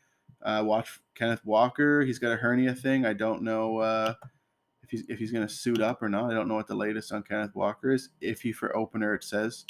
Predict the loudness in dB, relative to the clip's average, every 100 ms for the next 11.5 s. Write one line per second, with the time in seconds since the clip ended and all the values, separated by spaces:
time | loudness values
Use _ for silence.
0 | -18 -20 -20 _ _ -20 -12 -6 -4 -4
1 | -2 -2 0 -2 0 4 4 4 0 0
2 | -2 0 0 2 2 0 -2 -2 2 2
3 | 4 2 0 -4 _ _ _ _ 0 2
4 | 4 4 2 -2 -4 _ _ _ _ _
5 | _ _ _ _ _ _ _ _ _ _
6 | _ -20 _ _ _ -6 0 4 4 4
7 | 4 4 4 4 6 6 6 6 4 0
8 | 0 0 2 2 4 4 6 4 0 -16
9 | -16 2 4 4 4 4 10 10 12 10
10 | 10 10 10 10 8 4 2 0 -6 -8
11 | -2 0 2 0